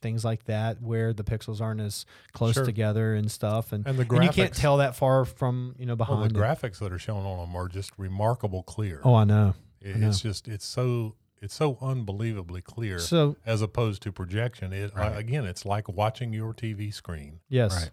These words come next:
Speaker 2: And you can see every little thing on the screen itself.
Speaker 1: Yeah,
Speaker 3: And to
Speaker 1: yeah.
Speaker 3: me, technology is awesome and it's always fun and it,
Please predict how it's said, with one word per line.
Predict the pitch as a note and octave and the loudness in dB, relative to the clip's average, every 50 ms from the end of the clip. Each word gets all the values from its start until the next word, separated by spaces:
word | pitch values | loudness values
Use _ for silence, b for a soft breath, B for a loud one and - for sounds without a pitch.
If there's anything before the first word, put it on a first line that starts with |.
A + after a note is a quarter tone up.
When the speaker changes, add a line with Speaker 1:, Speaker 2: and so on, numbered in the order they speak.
| _ _ - | _ _ -10
Speaker 2:
And | F#2+ F#2+ | -6 -6
you | G2 F#2+ | -6 -6
can | - G#2 G2 F2+ | -6 -6 -8 -8
see | - - G2+ F#2 F2+ F2 F#2 _ _ - | -8 -8 -8 -8 -8 -8 -12 _ _ -8
every | G#2 G#2+ G#2+ G#2 A2 A2+ | -6 -4 -4 -2 -2 -2
little | G2+ G2+ G2+ G#2 G#2 | -2 -2 -2 -4 -4
thing | G2 - G#2+ G2 F#2+ F#2+ F#2 | -6 -6 -6 -6 -6 -6 -6
on | - F#2 F#2 F#2 F#2 | -6 -6 -6 -4 -6
the | F#2 | -8
screen | - - - A2 G2 F#2 F#2 F#2+ | -8 -8 -8 -8 -8 -8 -10 -12
itself. | - _ - B2 A#2 - - C3+ | -16 _ -14 -12 -12 -4 2 4
Speaker 1:
Yeah, | C3+ B2+ | 6 6
Speaker 3:
And | A2 A2+ | 6 6
to | C3 C#3 | 6 6
Speaker 1:
yeah. | C#3 | 6
Speaker 3:
me, | B2 G#2+ F#2 | 6 6 4
technology | - - D#3+ E3 D#3+ D#3+ D#3+ E3 D#3+ C3 A#2 A#2+ | 2 2 2 2 4 4 4 4 4 4 2 2
is | G#2 A#2 | 2 4
awesome | A#2+ A#2 G#2+ - - G#2+ F#2+ F#2 F2 - - | 4 2 2 0 -2 -4 -4 -4 -6 -8 -4
and | G#2+ G#2+ | -2 -2
it's | G2+ - B2 | 0 2 2
always | A#2+ A2+ A2 G#2+ G2+ - | 2 2 2 0 -2 -2
fun | - A#2+ G#2+ G#2 G2+ G2 | -2 -2 0 0 0 0
and | F#2+ F#2 F2+ F2 E2 | -2 -4 -4 -6 -8
it, | - - A2+ G#2 G#2 | -4 -2 -2 -2 -2